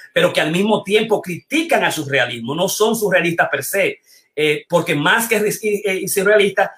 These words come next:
tienden a ser, digamos, eh, eh, poetas de lo racional o de la racionalidad. Utilizan las elípticas, eh, las técnicas elípticas, el collage en la literatura y también la introducción de elementos de artefactos culturales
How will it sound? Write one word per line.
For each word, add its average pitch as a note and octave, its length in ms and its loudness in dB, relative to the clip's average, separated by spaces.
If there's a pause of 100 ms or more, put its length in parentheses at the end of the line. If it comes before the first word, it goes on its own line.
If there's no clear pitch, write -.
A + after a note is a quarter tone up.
(140)
tienden F3 320 0
a D#3+ 80 0
ser, E3 300 -6 (160)
digamos, D#3+ 480 -2
eh, D3 400 2
eh, C#3+ 480 2
poetas E3 420 2
de D#3 100 0
lo C#3 140 0
racional C#3+ 640 -2
o D3 60 -2
de C#3 80 0
la C3 100 0
racionalidad. A#2+ 600 -6 (300)
Utilizan D#3+ 540 2
las F3 240 2
elípticas, F#3 840 2 (100)
eh, D#3 140 -4
las D3+ 160 -2
técnicas E3+ 420 -4
elípticas, G#3 680 -2 (220)
el D#3 220 2
collage E3+ 680 2
en G3+ 80 -2
la F#3 80 4
literatura F3 760 0 (200)
y D#3+ 120 -4
también F#3 460 0
la E3+ 80 0
introducción D#3 760 -4
de D#3+ 200 0
elementos D#3+ 720 -2 (180)
de D3 180 0
artefactos E3+ 720 0
culturales F3 720 0